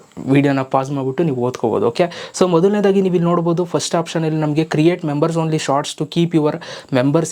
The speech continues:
engaged with quick and snappy updates" ಅಂತ ಕೊಟ್ಟಿದ್ದಾರೆ. ಅಂತಂದ್ರೆ ನಿಮ್ಮ ಒಂದು YouTube ಚಾನಲ್ಗೆ ಯಾರಾದ್ರೂ ಮೆಂಬರ್‌ಶಿಪ್ನ ತಗೊಂಡಿದ್ದಾರೆ ಅಂತಂದ್ರೆ, so ಅವ್ರಿಗೋಸ್ಕರ ಅಂತಾನೆ ಇವಾಗ ನೀವು ಶಾರ್ಟ್ಸ್ನ ಅಪ್ಲೋಡ್ ಮಾಡ್ಬೋದು. So ನಾನು already ಅಪ್ಲೋಡ್ ಮಾಡ್ತಾ ಇದ್ದೀನಿ. So ನಿಮ್ಗೆ ಗೊತ್ತಿರುತ್ತೆ ನನ್ನ ಒಂದು ಚಾನಲ್ ಮೆಂಬರ್‌ಶಿಪ್ ಯಾರು ತಗೊಂಡಿದ್ದೀರಾ, ನೀವು ನೋಡ್ತಾ ಇದ್ದೀರಾ,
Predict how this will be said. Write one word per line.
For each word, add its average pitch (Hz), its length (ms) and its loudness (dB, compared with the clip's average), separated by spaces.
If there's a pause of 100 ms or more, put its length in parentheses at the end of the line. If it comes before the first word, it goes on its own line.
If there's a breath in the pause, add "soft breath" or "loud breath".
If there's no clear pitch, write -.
engaged 151 320 0
with 147 200 -2
quick - 340 -2
and 151 180 0
snappy 139 400 -4
updates" 135 400 -2
ಅಂತ 127 120 -4
ಕೊಟ್ಟಿದ್ದಾರೆ. 110 720 -4
ಅಂತಂದ್ರೆ 196 400 4
ನಿಮ್ಮ 185 160 0
ಒಂದು 190 160 2
YouTube 170 360 2
ಚಾನಲ್ಗೆ 180 480 0
ಯಾರಾದ್ರೂ 160 360 2
ಮೆಂಬರ್‌ಶಿಪ್ನ 165 580 -2
ತಗೊಂಡಿದ್ದಾರೆ 143 600 0
ಅಂತಂದ್ರೆ, 120 500 -2 (380 loud breath)
so 170 60 6
ಅವ್ರಿಗೋಸ್ಕರ 190 680 2
ಅಂತಾನೆ 175 300 -6
ಇವಾಗ 160 220 -2
ನೀವು 165 220 0
ಶಾರ್ಟ್ಸ್ನ 143 480 -2
ಅಪ್ಲೋಡ್ 139 280 -2
ಮಾಡ್ಬೋದು. 120 380 -2
So 131 220 -4
ನಾನು 135 160 2
already 147 220 -2
ಅಪ್ಲೋಡ್ 156 260 -2
ಮಾಡ್ತಾ 147 260 -4
ಇದ್ದೀನಿ. 143 240 -4 (340 loud breath)
So 147 100 2
ನಿಮ್ಗೆ 139 160 0
ಗೊತ್ತಿರುತ್ತೆ 156 520 0
ನನ್ನ 131 240 -2
ಒಂದು 131 300 2
ಚಾನಲ್ 139 320 -2
ಮೆಂಬರ್‌ಶಿಪ್ 135 460 -2
ಯಾರು 135 120 0
ತಗೊಂಡಿದ್ದೀರಾ, 127 460 -2
ನೀವು 131 180 -4
ನೋಡ್ತಾ 131 340 0
ಇದ್ದೀರಾ, 127 180 -2